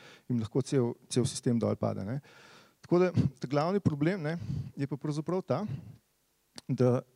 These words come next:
v kazenskem pravu oziroma v kazenskem postopku smo mi pač navajeni na to, da če imamo tam neko pričo, ne, da ima obramba pravico do navzkrižnega zaslišanja priče, ne,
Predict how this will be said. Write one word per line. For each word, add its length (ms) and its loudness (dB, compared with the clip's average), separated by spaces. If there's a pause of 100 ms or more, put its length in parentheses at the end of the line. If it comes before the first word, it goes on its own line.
(140)
v 220 0
kazenskem 920 2
pravu 360 4
oziroma 260 -2
v 80 -6
kazenskem 380 -2
postopku 440 -8
smo 200 -4
mi 100 0
pač 300 0
navajeni 420 2
na 80 0
to, 240 -2 (680)
da 440 4 (200)
če 140 -2
imamo 200 6
tam 160 0
neko 220 0
pričo, 400 -4
ne, 180 -4 (200)
da 140 -4
ima 120 2
obramba 400 4
pravico 420 2
do 140 0
navzkrižnega 520 0
zaslišanja 520 -6
priče, 320 -4
ne, 140 -2